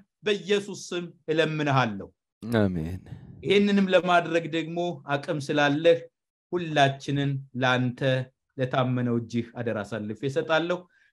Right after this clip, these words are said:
Speaker 1: ይህን ሁሉ የሚሰሙትና የሰሙት በዚህ እውነት ይታነጹና ይባረኩ ዘንድ፣ ከእኛ የሆነ ከድካማችን የሆነ ደግሞ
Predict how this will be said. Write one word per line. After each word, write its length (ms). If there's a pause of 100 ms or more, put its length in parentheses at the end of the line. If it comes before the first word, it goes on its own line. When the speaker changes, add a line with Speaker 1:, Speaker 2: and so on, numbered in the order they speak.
(120)
Speaker 1:
ይህን 180
ሁሉ 200
የሚሰሙትና 760
የሰሙት 560 (460)
በዚህ 260
እውነት 320 (140)
ይታነጹና 920 (1000)
ይባረኩ 760
ዘንድ፣ 300 (1600)
ከእኛ 840 (200)
የሆነ 400
ከድካማችን 800
የሆነ 320
ደግሞ 300